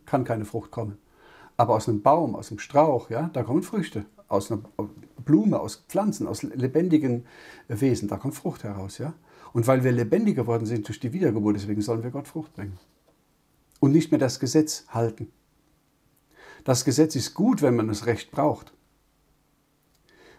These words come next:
Und Paulus sagt in Galater drei, „So führte das Gesetz uns wie ein streng ermahnender Erzieher zu Christus, damit wir durch den Glauben von Gott als gerecht anerkannt würden.“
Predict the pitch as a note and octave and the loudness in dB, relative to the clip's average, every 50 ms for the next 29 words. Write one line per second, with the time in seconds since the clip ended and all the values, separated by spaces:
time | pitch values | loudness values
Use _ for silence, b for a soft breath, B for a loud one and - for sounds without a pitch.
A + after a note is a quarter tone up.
0 | b b b - - B2+ C#3+ F3+ F3 D#3+ - E3+ D#3 D#3 D3 B2+ C#3+ C3 C3+ C#3 | b b b -8 0 2 2 4 2 0 -2 -2 -4 -4 -4 -2 -2 0 0 2
1 | C#3+ B2+ A2 G#2+ G#2 A2 B2+ F3 G3+ G#3 - - - - - - D#3+ D3+ - G3 | 0 0 0 0 0 0 0 0 -2 -4 -6 -10 -14 -4 2 4 4 4 4 0
2 | G#3 G#3 F#3+ D#3 - - _ _ - D3 C#3 - - C3+ B2+ C#3+ E3+ E3+ - - | 0 0 0 -4 -6 -8 _ _ -2 -2 -2 0 -2 -2 0 0 0 0 -2 -2
3 | - D3 D#3+ E3+ D#3 - - B2 C3 D#3+ - - B2+ C#3 B2+ - - - - - | 2 4 4 4 2 -2 -4 -4 -2 -2 -2 -2 -2 -4 -4 -4 -6 -6 0 2
4 | C#3+ D#3+ - - D#3 C#3+ C#3+ C#3+ C#3 C#3+ C#3+ C#3+ C3 B2 A#2+ A2+ - A2 G#2 G#2 | 4 4 4 4 0 0 0 0 0 0 0 -2 0 0 0 -2 0 -2 -4 -4
5 | - - E3+ F3 E3+ E3 D3 C3+ B2+ B2+ - - - - - - D3+ D3+ - B3+ | -4 -4 -2 0 2 2 2 0 -2 -6 -12 -18 -18 -6 0 0 0 2 2 2
6 | A#3+ - - - G#2 G2+ - - - _ _ _ _ _ _ _ _ _ - _ | 0 0 0 -6 -10 -10 -10 -14 -18 _ _ _ _ _ _ _ _ _ -20 _
7 | _ _ _ _ _ - - - A#2+ C3 C3 B2+ C3 - B2 G2+ A#2 A2+ G#2+ - | _ _ _ _ _ -10 -2 2 4 6 6 4 4 2 0 0 0 -2 -2 -2
8 | - G2 G2+ G2 - A#2+ B2 D#3 F#3 F3 F#3+ G3 F3+ F3 - B B B B B | -4 -6 -4 -4 -2 0 2 4 4 4 2 0 0 -2 -6 B B B B B
9 | B B B B B B - - - D3 C3+ C3 B2+ A#2 A#2 A#2+ A#2+ - - _ | B B B B B B -6 0 2 4 4 2 2 2 0 0 0 -2 -14 _
10 | b b b b b b b b - A#2 A2 G#2 - - B2 G#2 B2 B2+ B2 - | b b b b b b b b 0 0 0 0 -2 -4 -4 -2 0 -2 -2 -4
11 | - - - _ _ - A2 A2 G#2 F2+ - - F2+ F#2 G2 G#2 G2+ G2 G2 - | -10 -16 -20 _ _ -4 -2 -2 -2 -4 -6 -6 -10 -10 -10 -12 -14 -14 -16 -18